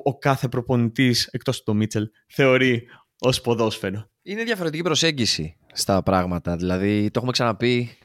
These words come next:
Speaker 2: έχουμε ξαναφερθεί σε αυτό, ότι οι προ-, προπονητές χαρα-, χωρίζονται σε κατηγορίες, σε, ανάλογα τι θέλουν να κάνουν. Κάποιοι είναι διαχειριστές, κάποιοι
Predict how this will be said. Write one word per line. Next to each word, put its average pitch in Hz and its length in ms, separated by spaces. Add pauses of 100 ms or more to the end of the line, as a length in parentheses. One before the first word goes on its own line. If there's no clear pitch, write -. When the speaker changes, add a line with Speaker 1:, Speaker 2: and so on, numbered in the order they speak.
(200)
Speaker 2:
έχουμε 107 240
ξαναφερθεί 104 320
σε 110 60
αυτό, 104 120
ότι 101 100
οι - 20
προ-, 101 260
προπονητές 101 400
χαρα-, 110 380
χωρίζονται 110 360
σε 110 80
κατηγορίες, 98 640
σε, 101 200
ανάλογα 110 380
τι 104 60
θέλουν 110 160
να 104 100
κάνουν. 95 280
Κάποιοι 135 180
είναι 127 120
διαχειριστές, 113 880 (1000)
κάποιοι 143 380